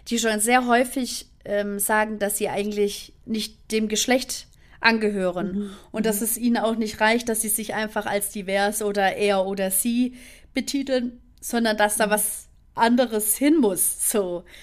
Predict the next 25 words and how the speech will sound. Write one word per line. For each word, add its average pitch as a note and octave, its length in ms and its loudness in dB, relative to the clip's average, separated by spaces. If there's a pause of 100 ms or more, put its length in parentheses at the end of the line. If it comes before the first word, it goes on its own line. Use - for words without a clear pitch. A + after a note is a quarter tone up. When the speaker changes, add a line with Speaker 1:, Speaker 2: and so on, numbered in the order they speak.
(220)
Speaker 1:
damit A3+ 260 2
Speaker 2:
Mhm. G3+ 40 -4
Speaker 1:
sie A3+ 100 -4
sich G#3+ 200 -4
so G#3 120 0
fühlen F#3 440 -2
können. F#3 400 -4 (380)
Und, G#3+ 440 -2
ähm, G3 520 0 (120)
da A#3+ 380 6 (520)
gab's A3 220 0
ja A#3+ 140 0
auch C4 60 0
schon B3+ 120 0
ein G#3+ 160 -2
paar A3 200 2
Fälle, G#3+ 340 0
wo G#3 120 -4
man G3+ 140 0
da G3+ 80 -2
eben G#3 220 -4
schon G#3 220 -2
sehr G3 180 0
früh A3 340 -2
eben G3 680 -6